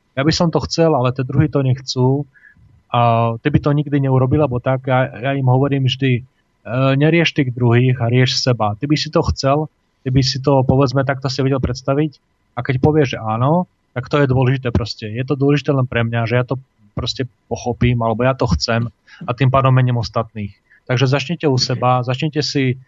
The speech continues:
sami seba, jak Peter hovoril, to kritické myslenie, začnite, začnite sami seba kritizovať, spochybňovať, a keď vy v svojom vnútri príjmete to, že proste ten systém by bol vhodný pre vás a že ste to takto chceli, tak vtedy proste máte vyhrané,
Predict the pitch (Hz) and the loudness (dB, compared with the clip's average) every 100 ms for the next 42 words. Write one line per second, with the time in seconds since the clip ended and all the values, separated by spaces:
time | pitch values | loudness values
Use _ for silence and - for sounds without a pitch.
0 | _ _ - 151 147 139 120 123 120 117 | _ _ -2 0 0 0 0 0 0 -4
1 | - 131 127 135 131 127 135 139 127 139 | -6 -4 -2 -2 -2 -4 -6 -6 -8 -6
2 | 123 - 123 131 131 131 135 151 147 131 | -4 -4 -4 -4 -2 -2 -2 -2 -4 -2
3 | 147 131 147 135 127 117 113 131 131 - | -2 -2 -2 -4 -4 -2 0 0 -2 -6
4 | 113 131 120 123 135 135 - _ _ _ | -8 -4 -2 2 0 -2 -12 _ _ _
5 | - 117 117 - _ _ _ 147 131 139 | -4 -2 -2 -6 _ _ _ -4 -4 -6
6 | 123 147 170 135 135 _ - - 156 143 | 0 2 4 2 -4 _ -6 0 2 4
7 | 156 175 131 131 135 151 151 123 143 139 | 2 2 0 0 2 0 -2 -2 -2 -2
8 | 107 123 135 131 127 127 127 156 131 131 | -2 -2 -4 -4 -6 -4 -4 -4 0 0
9 | 127 123 143 135 - 156 135 113 117 123 | 2 2 0 0 2 2 2 2 0 -2
10 | - 127 127 135 - - - 143 143 107 | -4 -8 -6 -6 -4 -8 -2 2 2 0
11 | - _ _ _ - 120 - 147 139 139 | -6 _ _ _ -8 -4 0 0 2 0
12 | - 131 135 135 123 120 131 | -2 -2 -2 0 0 0 0